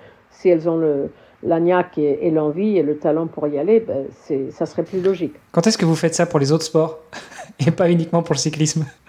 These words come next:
Speaker 1: Ah non, là, c'est bon, j'ai assez avec, euh, avec le cyclisme, hein. Chaque sport, euh, se débrouille. Je pense que les sports collectifs, euh, ils ont des bons, des, des bons syndicats et je, je, je travaille avec certains à la fnas. Je vois que le hand, euh,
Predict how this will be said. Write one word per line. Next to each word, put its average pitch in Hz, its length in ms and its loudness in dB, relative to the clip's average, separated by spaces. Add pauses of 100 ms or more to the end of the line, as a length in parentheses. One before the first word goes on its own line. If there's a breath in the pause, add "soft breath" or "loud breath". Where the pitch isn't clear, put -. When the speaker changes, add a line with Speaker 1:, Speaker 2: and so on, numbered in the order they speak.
(200 loud breath)
Speaker 1:
Ah 226 80 0
non, 226 160 2
là, 214 220 2
c'est 196 180 -4
bon, 180 240 -4
j'ai 160 280 -2
assez 160 300 -2
avec, 160 280 -2
euh, 156 440 -2
avec 156 260 -4
le 165 100 -4
cyclisme, 170 440 -6
hein. 180 80 -4
Chaque 175 220 -8
sport, 185 360 0
euh, 151 180 -2 (500 loud breath)
se - 140 -4
débrouille. 214 540 2
Je - 80 -6
pense 196 220 -4
que - 80 -4
les 190 100 0
sports - 360 -2
collectifs, 220 560 0 (160)
euh, 180 100 -2
ils 175 280 -4
ont 180 100 -2
des 170 180 0
bons, 185 760 0 (520 soft breath)
des, 175 220 -4
des 185 140 -4
bons 208 200 0
syndicats 208 680 2
et 202 60 0
je, 170 260 0
je, 165 160 -10 (300)
je 185 160 -8
travaille 190 360 2
avec 175 220 -2
certains 190 400 -2
à 175 60 0
la 151 140 2
fnas. 208 440 -2
Je 175 60 -6
vois 165 240 -2
que 170 140 -6
le 170 200 2
hand, 180 380 -2
euh, 151 220 2